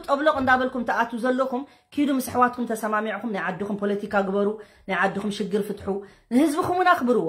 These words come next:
በቃ ንህዝቡ ዘየኽብር ሰብ ንዓና ከኽብረና ኣይክእልን እዩ። ንህዝቡ ዝፃረፍ ዝውዕል ሰብ ንዓና ክፀ-፣ ክጠቕመና ኣይክእልን እዩ።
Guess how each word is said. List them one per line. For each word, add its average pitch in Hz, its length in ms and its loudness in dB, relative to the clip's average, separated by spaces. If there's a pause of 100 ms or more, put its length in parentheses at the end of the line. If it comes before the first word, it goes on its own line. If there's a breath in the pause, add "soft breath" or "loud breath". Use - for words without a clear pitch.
በቃ 151 140 -12 (460)
ንህዝቡ 339 400 4
ዘየኽብር 349 480 2
ሰብ 320 180 6
ንዓና 285 240 2
ከኽብረና 240 400 0
ኣይክእልን 170 380 -4
እዩ። - 40 -16 (420)
ንህዝቡ 339 380 2
ዝፃረፍ 330 400 4
ዝውዕል 294 260 -2
ሰብ 294 180 0
ንዓና 262 280 2
ክፀ-፣ - 300 -4
ክጠቕመና 220 480 -4
ኣይክእልን 175 360 -6
እዩ። 151 100 -10